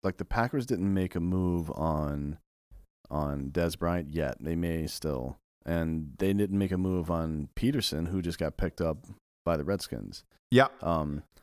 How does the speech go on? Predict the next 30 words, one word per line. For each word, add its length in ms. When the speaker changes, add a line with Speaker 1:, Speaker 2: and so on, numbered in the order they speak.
Speaker 1:
like, 160
how 140
much 260
would 120
it, 220
wh-, 220
how 100
much 160
did 100
it 100
cost 560
to 60
get 160
Peterson? 380
What 80
did 60
he 60
get, 120
like, 120
three 220
million, 340
something 380
like 180
that? 200
Couldn't 340
have 80
been 80
Speaker 2:
Phew. 100
Speaker 1:
much. 260
Speaker 2:
I, 60